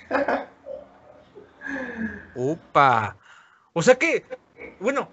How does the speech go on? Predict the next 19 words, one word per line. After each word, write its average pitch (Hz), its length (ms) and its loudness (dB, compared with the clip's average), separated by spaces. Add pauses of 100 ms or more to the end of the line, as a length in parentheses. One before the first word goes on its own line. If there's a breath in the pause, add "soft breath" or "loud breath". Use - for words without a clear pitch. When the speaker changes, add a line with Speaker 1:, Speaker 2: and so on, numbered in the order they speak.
Speaker 2:
yo 185 140 2
lo 311 160 2
que 185 120 2
sí 185 120 0
alcancé 226 360 2
a 226 40 -2
escuchar 202 420 -4
en, 220 120 -2
en 139 280 -4
algunas 156 340 -2
ocasiones 156 420 -4
eran 185 220 -2
de 147 140 -6
que 127 160 -2
había 131 260 -4
como 165 220 -6
tipo 185 280 0
llamadas 147 480 2
así, 156 380 -2